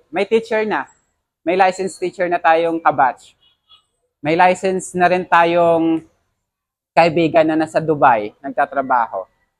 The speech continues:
Mayroon pa tayo isa sa Singapore na nagtatrabaho. Okay, so yun lang. Sana pag-igihan nyo, pagbutihan nyo yung pag-aaral nyo.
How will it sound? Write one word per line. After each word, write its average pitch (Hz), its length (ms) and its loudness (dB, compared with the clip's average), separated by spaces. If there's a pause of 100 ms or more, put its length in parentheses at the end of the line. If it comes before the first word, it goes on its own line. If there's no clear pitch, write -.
(340)
Mayroon 160 320 2
pa 180 120 0
tayo 170 200 2
isa 170 200 0
sa 165 120 -4
Singapore 156 800 -2
na 139 180 -8
nagtatrabaho. 127 800 -4 (880)
Okay, 147 320 -2
so - 120 -4
yun 254 200 4
lang. 202 400 2 (400)
Sana 202 320 2
pag-igihan 202 580 2
nyo, 180 460 0
pagbutihan 180 480 -2
nyo 185 160 -4
yung 180 80 -8
pag-aaral 170 600 2
nyo. 160 360 0